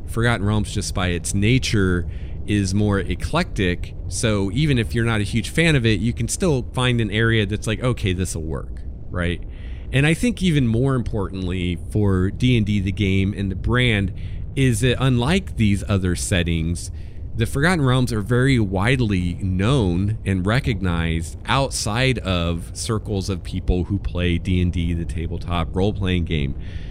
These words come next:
due to games like the Baldur's Gate games and the Neverwinter M M O and the other Neverwinter games, Lords of Waterdeep, the board game,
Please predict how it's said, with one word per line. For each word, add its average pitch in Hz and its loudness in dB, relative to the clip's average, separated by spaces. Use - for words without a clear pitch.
due 117 4
to 98 0
games 107 2
like 90 -2
the 87 -2
Baldur's 82 -4
Gate 139 4
games 117 2
and 85 -2
the 90 -2
Neverwinter 92 0
M 95 0
M 87 -2
O 147 4
and 87 0
the 87 -4
other 143 2
Neverwinter 113 2
games, 101 0
Lords 110 2
of 107 -2
Waterdeep, 117 0
the 87 -6
board 147 -2
game, 131 4